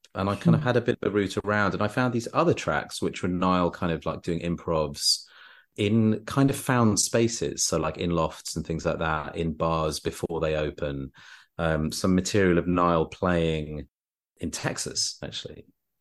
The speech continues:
Speaker 1: Um, and I had been thinking about this film and its, uh, peculiar kind of panhandle isolation.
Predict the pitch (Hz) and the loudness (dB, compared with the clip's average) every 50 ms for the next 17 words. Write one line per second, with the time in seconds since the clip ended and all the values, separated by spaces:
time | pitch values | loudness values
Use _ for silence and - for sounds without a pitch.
0 | _ - 110 110 113 110 110 110 110 110 - 123 120 120 117 - 120 131 147 160 | _ 0 2 4 6 6 6 4 4 2 2 2 2 2 2 2 4 4 6 6
1 | 170 151 165 165 - - - - 131 127 123 120 117 113 113 113 113 113 - - | 6 6 4 2 2 2 4 4 6 6 6 6 6 4 4 2 0 -6 -6 0
2 | - 135 143 156 143 - 127 107 98 85 - 90 87 85 82 80 78 - - _ | 2 4 4 4 4 4 4 4 4 2 2 2 2 2 2 2 0 -2 -6 _
3 | _ _ _ _ _ _ _ _ _ _ _ _ _ _ _ - 101 90 - - | _ _ _ _ _ _ _ _ _ _ _ _ _ _ _ -2 -2 -2 -2 -2
4 | - - - - 104 104 101 85 76 69 67 65 65 - - _ _ _ - 98 | -6 -6 -4 -2 0 2 2 2 0 -2 -4 -8 -10 -12 -14 _ _ _ -2 0
5 | 90 90 90 87 80 - - - - 92 82 - - - - - - - - 95 | 2 2 2 0 -2 -4 -8 -8 -8 -8 -8 -8 -6 -4 -2 -2 0 2 4 4
6 | 92 90 87 87 - - - - - - 110 107 107 104 101 95 92 - - - | 6 6 4 4 2 -2 -8 -10 -6 -2 0 0 2 2 2 0 0 -2 -2 0
7 | 95 92 87 82 - - - - - _ _ _ _ _ _ _ _ - - - | 0 2 2 0 -2 -6 -18 -20 -20 _ _ _ _ _ _ _ _ -6 -2 2
8 | 110 110 107 98 98 95 87 85 78 78 76 71 71 71 - - _ _ _ _ | 2 2 2 2 2 2 0 0 0 0 -2 -2 -2 -4 -6 -8 _ _ _ _
9 | _ - 92 90 82 - - 90 90 95 90 - - - - - - 80 - | _ -2 0 0 0 0 0 0 0 0 -2 -4 -6 -8 -10 -12 -14 -16 -18